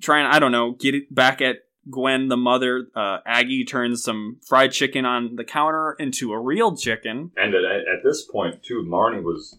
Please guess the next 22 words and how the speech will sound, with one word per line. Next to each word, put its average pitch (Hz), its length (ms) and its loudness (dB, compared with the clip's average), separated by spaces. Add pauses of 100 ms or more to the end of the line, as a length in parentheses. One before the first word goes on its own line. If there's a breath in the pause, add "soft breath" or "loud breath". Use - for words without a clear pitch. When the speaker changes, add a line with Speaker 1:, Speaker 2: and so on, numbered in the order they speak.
Speaker 2:
had 87 80 -4 (160)
creeped - 320 -6
downstairs. 80 1080 -2 (540)
Speaker 1:
Yeah, 110 260 0 (100)
uh, 110 240 4
Marnie 170 320 4
was 139 160 2
dropping 208 400 6
some 208 280 2
eaves, 147 540 4
in 127 140 -2
the 117 100 -2
words 131 300 0
of 120 80 -4
Samwise 139 600 0
Gamgee. 113 680 0 (720)
They 190 100 2
kinda 262 300 8
settle 202 360 8
the 180 140 8
idea, 160 400 8
okay, 156 440 8